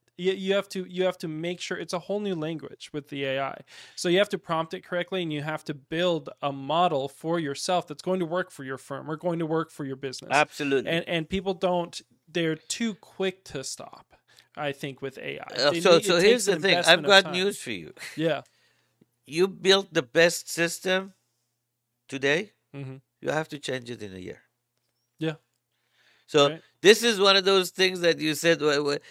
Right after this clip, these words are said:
Speaker 2: this is changing. You
Speaker 1: It's
Speaker 2: gotta
Speaker 1: always
Speaker 2: get
Speaker 1: gonna
Speaker 2: with it."
Speaker 1: change. Yeah.
Speaker 2: You gotta get with it. This is a changing environment. Either you, uh, either you demise and you, you fail and you leave and you're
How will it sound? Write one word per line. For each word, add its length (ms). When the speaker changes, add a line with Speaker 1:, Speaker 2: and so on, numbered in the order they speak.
Speaker 2:
this 220
is 160
changing. 500
You 120
Speaker 1:
It's 80
Speaker 2:
gotta 260
Speaker 1:
always 160
Speaker 2:
get 100
Speaker 1:
gonna 100
Speaker 2:
with 140
it." 200
Speaker 1:
change. 220
Yeah. 280
Speaker 2:
You 220
gotta 280
get 240
with 200
it. 160
This 200
is 160
a 80
changing 520
environment. 640
Either 420
you, 640
uh, 140
either 340
you 280
demise 580
and 180
you, 260
you 280
fail 400
and 140
you 80
leave 400
and 160
you're 120